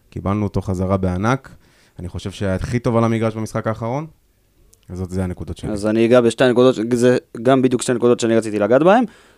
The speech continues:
Speaker 2: הראשונה, באמת הרכש, שאתה, אם, אם וכאשר תעבור את לוגאנו, אתה תעלה לפלייאוף של הקונפרנס ליג, ואתה קיבלת הגרלה שהיא יחסית בסדר, ואתה יכול לעלות, אבל עדיין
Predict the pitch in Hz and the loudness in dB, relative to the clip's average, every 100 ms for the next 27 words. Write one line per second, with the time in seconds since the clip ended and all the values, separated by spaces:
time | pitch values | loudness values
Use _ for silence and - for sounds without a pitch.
0 | - 110 117 113 127 127 151 131 123 127 | -2 2 2 2 2 4 6 6 4 4
1 | 107 107 113 160 - - 104 117 107 104 | 4 2 2 0 0 -4 -2 2 4 4
2 | 139 131 117 - 143 147 143 139 123 139 | 4 4 0 -2 2 4 6 4 4 4
3 | 120 120 123 117 120 131 123 110 107 98 | 4 6 6 6 6 6 6 4 4 4
4 | 95 92 95 85 - - 120 123 - 131 | 4 0 -2 -4 -4 2 4 4 4 6
5 | 123 107 - - _ - 117 107 104 98 | 6 4 -4 -18 _ -2 2 4 4 4
6 | 139 139 151 139 180 175 - - - _ | 2 2 0 4 4 4 -2 -20 -20 _
7 | - 110 104 113 113 113 110 107 113 113 | -10 -8 0 4 6 6 6 4 6 6
8 | 110 110 110 107 - 113 131 135 123 123 | 6 4 4 2 0 2 4 4 6 6
9 | 127 - 120 113 - 139 - 110 - 131 | 4 2 0 2 4 4 2 -2 2 4
10 | 156 202 202 - - - - 110 107 117 | 6 6 2 -4 -20 -14 0 2 4 4
11 | 113 113 107 - 139 156 170 156 110 107 | 6 6 4 4 6 6 6 6 4 6
12 | 127 123 92 | 4 4 0